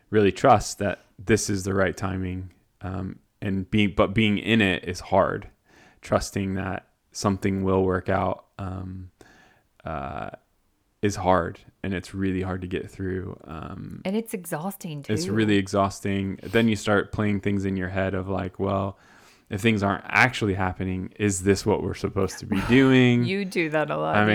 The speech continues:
Speaker 1: mean, there's just so many things I
Speaker 2: Well,
Speaker 1: go,
Speaker 2: Pat kept
Speaker 1: I go
Speaker 2: saying,
Speaker 1: down.
Speaker 2: "Great, we're gonna get our visas, but we're gonna have no place to live." <laughs>
Speaker 1: Yeah, I mean, I go down the, if you've seen the Marvel What If series, like, I go down the what if scenarios like crazy.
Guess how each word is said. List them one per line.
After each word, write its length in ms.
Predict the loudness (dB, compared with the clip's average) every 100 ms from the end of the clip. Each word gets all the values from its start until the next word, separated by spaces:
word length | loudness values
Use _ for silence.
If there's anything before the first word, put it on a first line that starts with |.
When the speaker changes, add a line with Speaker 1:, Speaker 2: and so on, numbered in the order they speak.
| 2
Speaker 1:
mean, 100 | 2
there's 260 | 2 2 4
just 220 | 0 2
so 240 | 2 4
many 240 | 4 4 2
things 280 | 0 2 2
I 80 | 6
Speaker 2:
Well, 120 | 6
Speaker 1:
go, 40 |
Speaker 2:
Pat 160 | 8 6
kept 200 | 6 4
Speaker 1:
I 40 |
go 40 | 6
Speaker 2:
saying, 160 | 4 4
Speaker 1:
down. 320 | 2 0 2
Speaker 2:
"Great, 340 | 8 8 8
we're 100 | 2 0
gonna 100 | 4
get 140 | 4
our 80 | 4
visas, 440 | 4 2 0 -4
but 180 | -2 0
we're 80 | 4
gonna 100 | 2
have 100 | 2
no 120 | 0
place 260 | 2 2 2
to 80 | 0
live." 400 | 6 6 6 2
<laughs> 140 | 0 -2 -6 4
Speaker 1:
Yeah, 200 | 6 8
I 120 | 8
mean, 120 | 8
I 100 | 8
go 120 | 10 10
down 380 | 10 8 2 -4 -12 -12 -8
the, 340 | 0 4 4 4
if 180 | 2 0
you've 340 | 0 -2 -6
seen 280 | -2 2 2
the 80 | 2
Marvel 500 | 2 2 4 4 4
What 220 | 6 6
If 180 | 6 2
series, 560 | 0 2 2 2 -2 -2
like, 220 | -2 0
I 180 | 2 2
go 200 | 2 0
down 220 | 2 0
the 80 | 0
what 240 | 0 0
if 200 | 0 -2
scenarios 840 | -4 -6 -4 -2 -2 -2 -4 -8 -12
like 280 | -6 -6 -6
crazy. 640 | -2 2 2 2 -2 -6